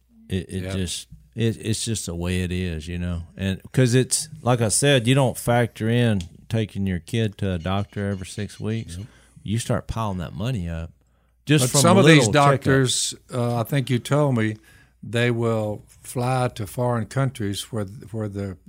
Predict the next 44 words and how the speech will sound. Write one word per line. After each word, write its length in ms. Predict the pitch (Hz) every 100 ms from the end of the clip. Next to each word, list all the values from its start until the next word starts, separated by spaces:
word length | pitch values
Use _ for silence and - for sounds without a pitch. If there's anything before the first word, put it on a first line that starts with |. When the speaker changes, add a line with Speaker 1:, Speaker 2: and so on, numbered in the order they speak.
| 104 95 - - -
Speaker 2:
the 140 | 95
people 420 | - 123 120 110
are 80 | 101
too 240 | 95 127 113
poor 380 | - 123 117
to 80 | 101
even 480 | 101 110 98 92 90 -
Speaker 1:
That's 120 | 90
Speaker 3:
do 80 | 90
Speaker 1:
right. 80 |
Speaker 3:
anything. 320 | 95 117 - 73 76 -
Speaker 1:
Our 200 | 110 135
Speaker 2:
So, 60 | 135
Speaker 1:
first 240 | 170 156
Speaker 2:
so 100 | 151
they 40 | 151
Speaker 1:
doctor, 420 | 160 151 131 120
for 200 | - 120
every 360 | 127 143 156 135
surgery 540 | - 139 143 131 127
he 140 | 110
did 280 | 117 127 127
in 100 | 120
the 100 | 107
U 220 | 107 120 117
S 200 | 113 -
for 160 | 98
money, 380 | 95 113 107 92
he 180 | 80 107
did 300 | 95 104 95
one 220 | 101 101
in 80 | 98
a 80 | 90
foreign 340 | - 104 92
country 460 | 85 107 104 - 82
for 180 | - -
free, 400 | - 101 87 76 - - _
which 240 | - -
is 100 | 107
awesome. 400 | 104 101 - - - - - -
Speaker 2:
That's 240 | 139 143
Speaker 1:
But 80 | 135
Speaker 2:
a 80 | 123
noble, 600 | 131 139 135 135 123 -